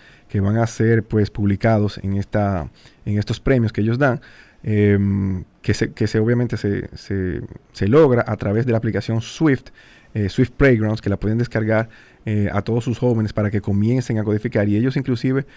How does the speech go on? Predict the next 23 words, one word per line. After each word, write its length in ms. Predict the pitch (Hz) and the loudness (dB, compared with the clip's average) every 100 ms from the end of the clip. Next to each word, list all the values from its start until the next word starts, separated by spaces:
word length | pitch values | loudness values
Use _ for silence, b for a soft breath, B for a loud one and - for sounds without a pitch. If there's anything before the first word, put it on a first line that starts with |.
| b b b - | b b b -2
pues, 240 | 117 110 | 0 2
hicieron 400 | 104 - 110 120 | 0 0 2 2
un, 600 | 120 123 120 104 95 85 - - | 2 2 2 0 -2 -6 -12 -10
un, 540 | - 113 117 107 95 107 | -4 0 0 0 -2 -6
un 120 | - 110 | -6 -4
sondeo, 440 | 120 117 156 117 | -2 2 4 4
una 160 | 104 117 | 2 -2
encuesta 520 | 110 156 120 - - b b b b | 0 0 0 -2 -14 b b b b
para 240 | 113 110 | 0 2
ver 300 | 104 110 120 | 2 2 0
quiénes 400 | 117 120 123 120 | 0 0 2 2
eran, 300 | 117 120 113 - | 2 0 -2 -6
o 80 | 113 | -6
sea, 160 | 101 | -4
qué, 460 | 87 - _ - 104 | -6 -14 _ -4 0
qué 140 | 110 | 4
decían 280 | 139 127 123 | 2 4 2
los 120 | 143 | 2
jóvenes 280 | 156 120 143 | 2 0 0
acerca 300 | 131 110 101 | 0 -2 0
de 140 | 98 | -2
qué, 380 | 92 107 113 110 b b b b | 0 0 0 0 b b b b
eh, 220 | 107 104 | -2 0